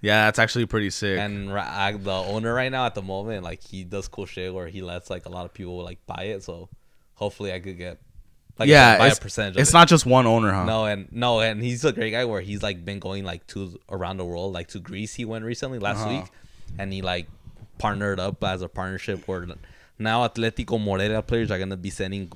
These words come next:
Speaker 2: players over to Greece, and then they're gonna come over to Michoacan and play games in, in their off season.
Speaker 1: Oh, that's
Speaker 2: So that's
Speaker 1: sick.
Speaker 2: pretty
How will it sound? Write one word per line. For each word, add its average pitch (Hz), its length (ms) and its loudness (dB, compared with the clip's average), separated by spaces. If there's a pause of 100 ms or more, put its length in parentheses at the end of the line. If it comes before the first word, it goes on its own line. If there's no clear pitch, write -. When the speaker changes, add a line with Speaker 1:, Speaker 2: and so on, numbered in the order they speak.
Speaker 2:
players 98 400 -4
over 98 200 -4
to - 180 -10
Greece, 92 500 -8 (240)
and 95 200 -8
then 92 120 -8
they're 92 140 -6
gonna 95 160 -6
come 98 160 -10
over 92 300 -4
to 90 260 -10
Michoacan 90 640 -10
and 87 120 -14
play 92 200 -8
games 90 360 -12
in, 87 300 -12
in 87 320 -14
their - 320 -20 (240)
off 95 180 -4
season. 92 360 -12 (320)
Speaker 1:
Oh, 98 200 2
that's 87 160 0
Speaker 2:
So 110 80 2
that's 117 160 4
Speaker 1:
sick. 101 40 0
Speaker 2:
pretty 127 140 0